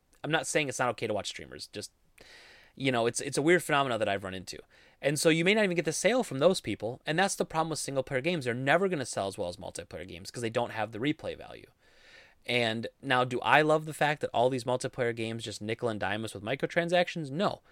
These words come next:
But you're not forced to buy them. You can play, and, and unless it's a really broken system, which arguably Battlefront two in the beginning was,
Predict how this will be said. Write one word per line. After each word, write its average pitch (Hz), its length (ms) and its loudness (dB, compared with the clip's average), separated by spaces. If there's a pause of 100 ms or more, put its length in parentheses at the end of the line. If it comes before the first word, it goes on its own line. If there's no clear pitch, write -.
(360)
But 247 80 0
you're 262 100 2
not 285 120 -2
forced 262 260 4
to 170 60 -2
buy 156 260 0
them. - 240 -10
You 165 140 4
can 196 180 0
play, 202 480 2
and, 165 140 0
and 170 160 2
unless 180 280 2
it's 240 140 2
a 175 80 6
really 147 240 4
broken 131 320 4
system, 127 300 -2
which 131 180 -2
arguably 131 500 2
Battlefront 113 460 0
two 131 220 0
in 117 60 -2
the 107 60 -4
beginning 104 460 -4
was, 95 480 0